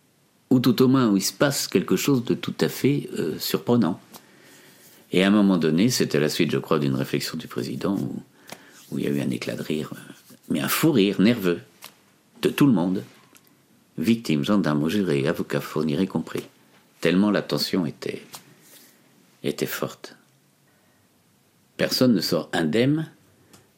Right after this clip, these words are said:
euh, d'un tel, euh, d'un tel procès, euh, que ce soit les jurés auxquels il faut penser, qui ont passé, qui ne sont pas des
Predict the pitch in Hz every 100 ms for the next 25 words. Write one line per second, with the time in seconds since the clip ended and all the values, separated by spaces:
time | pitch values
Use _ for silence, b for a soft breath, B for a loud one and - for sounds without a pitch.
0 | - 71 67 69 73 - 104 95 71 65
1 | 62 62 64 64 62 64 - - - 71
2 | - 85 156 - 156 - - _ _ B
3 | B B B - 62 - 78 - - 69
4 | 71 98 143 87 69 - _ _ - 71
5 | 80 71 60 - - 139 - - - -
6 | 62 - 64 - - - - 62 50